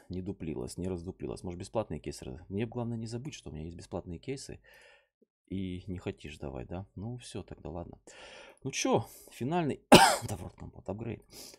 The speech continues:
Финальный апгрейд, финальный апгрейд. Фух, ну че, давай тогда хоть калашик попробуем. Этот есть калашик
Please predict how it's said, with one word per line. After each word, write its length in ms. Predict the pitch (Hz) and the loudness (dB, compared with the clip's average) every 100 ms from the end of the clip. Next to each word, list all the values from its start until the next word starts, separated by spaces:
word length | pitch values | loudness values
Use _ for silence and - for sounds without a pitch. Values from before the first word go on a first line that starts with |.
| _ | _
Финальный 400 | 101 127 147 123 | 0 2 2 2
апгрейд, 340 | 113 139 151 - _ - - | 0 0 -2 -8 _ -20 -8
финальный 500 | 104 113 127 107 98 | -4 -2 -2 -2 -4
апгрейд. 480 | 98 101 117 123 - _ - - - - - - - - - _ _ _ _ _ _ _ _ _ | -4 -2 -4 -4 -10 _ -20 -20 -18 -18 -18 -18 -20 -20 -20 _ _ _ _ _ _ _ _ _
Фух, 340 | - 208 120 - - 120 | 12 12 12 6 -4 -6
ну 80 | 123 | 0
че, 280 | 196 127 98 - | 2 2 0 -2
давай 280 | 117 233 | 0 0
тогда 220 | 254 101 95 | 0 0 -2
хоть 200 | - - | -6 -8
калашик 380 | 98 120 160 - | -6 -6 -8 -12
попробуем. 640 | 85 101 80 73 65 - - - - | -12 -8 -8 -8 -10 -12 -20 -20 -18
Этот 360 | 95 92 87 104 | -16 -10 -10 -8
есть 220 | 123 - | -8 -10
калашик 460 | - 90 92 - | -12 -10 -10 -14